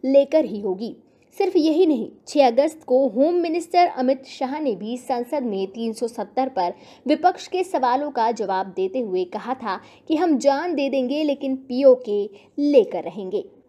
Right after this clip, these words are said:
पीओके को लेकर सेना प्रमुख जनरल बिपिन सिंह रावत ने कहा, सरकार को पाकिस्तान अधिकृत कश्मीर को लेकर फैसला लेना है।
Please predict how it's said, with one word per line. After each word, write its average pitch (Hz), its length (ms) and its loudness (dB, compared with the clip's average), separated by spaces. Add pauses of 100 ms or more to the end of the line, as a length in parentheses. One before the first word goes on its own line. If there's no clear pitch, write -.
(340)
पीओके 392 460 4
को 427 120 0
लेकर 262 460 0
सेना 285 400 -2
प्रमुख 214 440 -6
जनरल 240 480 0
बिपिन 220 380 -2
सिंह 240 300 -6
रावत 202 420 -4
ने 240 100 -4
कहा, 214 400 -6
सरकार 262 520 0
को 320 200 -4
पाकिस्तान 302 640 -2 (120)
अधिकृत 240 540 -4
कश्मीर 226 400 -6
को 240 120 -2
लेकर 202 320 -2
फैसला 214 480 -2
लेना 165 280 -6
है। - 160 -10